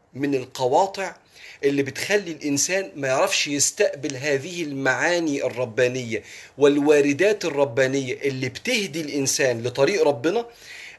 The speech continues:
أو بترقي الإنسان في حياته. وساعات الواردات الربانية بتبقى نتيجة استخارة،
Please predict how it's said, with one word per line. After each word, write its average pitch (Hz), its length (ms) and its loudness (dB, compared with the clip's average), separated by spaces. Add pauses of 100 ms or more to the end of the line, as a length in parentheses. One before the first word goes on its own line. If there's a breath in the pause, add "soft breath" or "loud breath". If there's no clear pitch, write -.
أو 151 100 6
بترقي 160 640 2
الإنسان 135 640 -4 (100)
في - 120 -12
حياته. 185 560 2 (280 loud breath)
وساعات 175 500 2
الواردات 175 540 4
الربانية 165 600 2
بتبقى 196 760 2
نتيجة 160 440 -2
استخارة، 139 640 -2